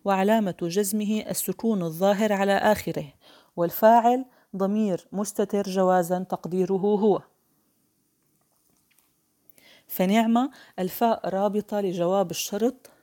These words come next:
نعمة فعل ماضي جامد لإنشاء المدح مبني على الفتح الظاهر على آخره. المربي فاعل مرفوع وعلامة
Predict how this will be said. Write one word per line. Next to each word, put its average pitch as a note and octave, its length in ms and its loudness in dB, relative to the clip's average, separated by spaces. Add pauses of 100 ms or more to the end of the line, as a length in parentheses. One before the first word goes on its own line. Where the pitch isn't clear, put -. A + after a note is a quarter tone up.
(340)
نعمة F#3+ 420 -4
فعل F3 340 -6
ماضي E3+ 380 -4
جامد F3 440 -4
لإنشاء E3+ 500 -4
المدح F#3 540 -6 (480)
مبني F3 380 -2
على E3 200 -4
الفتح - 340 -8
الظاهر F#3+ 500 -2
على F3+ 360 -2
آخره. D3+ 440 -10 (720)
المربي G#3 720 -2 (220)
فاعل F3+ 440 0
مرفوع G#3+ 520 0
وعلامة F3+ 540 -4